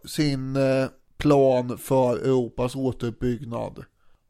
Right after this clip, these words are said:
Och, eh, först var alla i Finland jätteglada och optimistiska inför det här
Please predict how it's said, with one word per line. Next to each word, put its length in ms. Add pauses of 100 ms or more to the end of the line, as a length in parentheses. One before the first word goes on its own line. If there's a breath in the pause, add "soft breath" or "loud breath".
Och, 380
eh, 380
först 400
var 200
alla 180
i 40
Finland 420
jätteglada 640
och 60
optimistiska 580
inför 180
det 60
här 220